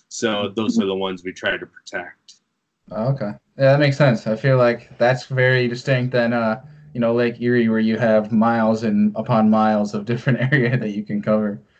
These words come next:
Speaker 1: And Lake Erie's funny because you could have community holes like Myers Reef and Seneca, and then you can have stuff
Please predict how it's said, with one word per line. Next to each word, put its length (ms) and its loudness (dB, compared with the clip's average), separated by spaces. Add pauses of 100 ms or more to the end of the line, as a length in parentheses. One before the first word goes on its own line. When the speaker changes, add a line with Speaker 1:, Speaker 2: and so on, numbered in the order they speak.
(180)
Speaker 1:
And 200 -6
Lake 280 -2
Erie's 340 -4
funny 300 -8
because 560 -8
you 160 -8
could 180 -8
have 220 -4
community 480 -4
holes 400 -4
like 180 -12
Myers 380 -6
Reef 260 -6
and 80 -14
Seneca, 460 -6
and 160 -6
then 140 -2
you 100 -4
can 120 -8
have 160 -4
stuff 360 -6